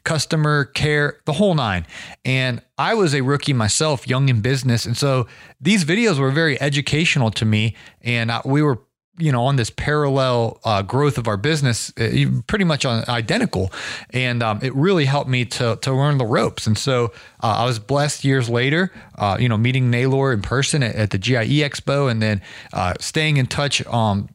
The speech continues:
you know, via messaging and things of that nature, uh, on the phone. And then, uh, as these events have progressed and developed,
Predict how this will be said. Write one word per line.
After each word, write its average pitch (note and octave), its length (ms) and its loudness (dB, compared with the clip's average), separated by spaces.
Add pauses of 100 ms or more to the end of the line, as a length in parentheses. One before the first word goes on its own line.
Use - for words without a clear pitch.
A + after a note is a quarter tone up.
(100)
you D3+ 220 2
know, A#2 100 0
via B2+ 180 0
messaging B2 480 0
and A2 120 -2
things B2 160 0
of A#2 60 0
that A#2+ 180 -4
nature, A#2 420 0 (380)
uh, G2 240 0
on A#2 160 2
the G2+ 80 -2
phone. G3 360 2
And C3+ 140 2
then, C3 300 0 (360)
uh, G#2 280 0 (160)
as C3+ 260 -2
these B2 400 2 (140)
events C3+ 480 0
have A2+ 400 -4
progressed C#3 480 -2
and A#2+ 100 -2
developed, C#3+ 460 -2